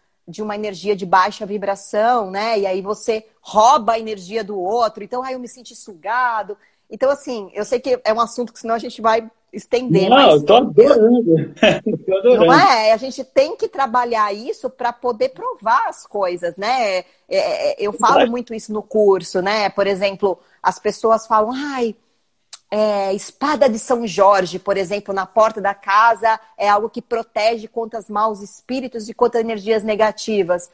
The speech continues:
Speaker 1: Sim, tem as pessoas que vão entrar nessa energia e vão ter essa confiança, mas por trás disso, as espadas de São Jorge e todas as plantas que têm pontas, elas emanam íons negativos. E os íons negativos,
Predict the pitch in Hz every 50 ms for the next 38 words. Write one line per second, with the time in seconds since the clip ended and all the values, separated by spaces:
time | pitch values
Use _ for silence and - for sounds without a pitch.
0 | _ _ _ _ _ _ _ _ _ - - - 494 554 508 392 - 277 262 277
1 | 269 - - 294 277 - 311 294 - - - 277 233 208 269 320 494 466 392 -
2 | 311 254 240 240 233 - 226 208 202 196 190 180 - 254 294 302 254 269 247 247
3 | 254 - 254 254 - - 240 - - 233 220 - - 208 202 214 254 311 330 330
4 | - 254 233 240 247 240 - _ 247 247 - _ - 247 - - 605 453 311 185
5 | 170 160 185 226 277 466 466 - - - 202 - _ _ _ _ _ _ - 190
6 | 180 202 208 - - - 247 247 269 277 277 233 240 226 - 277 240 240 226 185
7 | 196 185 180 180 175 170 196 190 _ - - 539 480 403 - 269 254 - - -
8 | _ - 226 220 226 226 220 208 - 185 185 180 - - - 190 - - 208 208
9 | 202 - _ - 214 226 262 302 302 254 - - 165 156 175 - - - - _
10 | _ _ _ _ _ - - 349 381 294 277 - 294 294 285 262 247 233 226 226
11 | 233 247 285 302 294 262 240 226 233 247 254 240 - 269 277 277 269 285 - -
12 | - - 440 539 494 311 180 160 160 - - - - _ _ _ _ _ _ _
13 | - 277 285 247 185 196 202 214 214 208 190 226 233 226 247 254 262 254 - -
14 | - 247 269 302 392 440 480 466 - - -